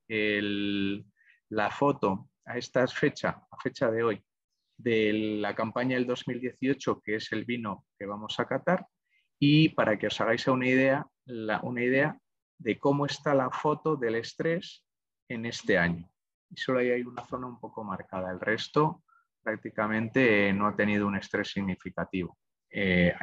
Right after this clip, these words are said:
en este momento. Lo ha tenido a lo largo de agosto. También, bueno,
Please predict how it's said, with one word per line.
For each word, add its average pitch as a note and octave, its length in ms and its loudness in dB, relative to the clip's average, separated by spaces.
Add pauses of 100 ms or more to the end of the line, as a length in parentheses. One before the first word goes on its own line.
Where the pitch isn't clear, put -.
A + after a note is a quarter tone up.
en A#2 140 0
este A#2+ 240 0
momento. F#2+ 640 -4
Lo A2+ 100 0
ha A#2 60 4
tenido A2 1200 2
a - 60 -8
lo G2 140 -4
largo G#2 260 2
de F#2+ 100 2
agosto. - 380 -4 (1500)
También, G2+ 420 2
bueno, - 180 -8